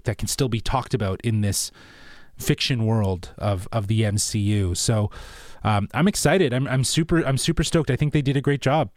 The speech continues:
and, and, um, you know, it's just, it set the bar, and I,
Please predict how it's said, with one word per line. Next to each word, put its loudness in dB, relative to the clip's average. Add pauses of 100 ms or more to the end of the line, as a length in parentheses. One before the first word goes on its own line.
and, 0
and, 2
um, 0
you 0
know, 2
it's 0
just, -2
it -2
set 0
the 2
bar, 2
and -2
I, -2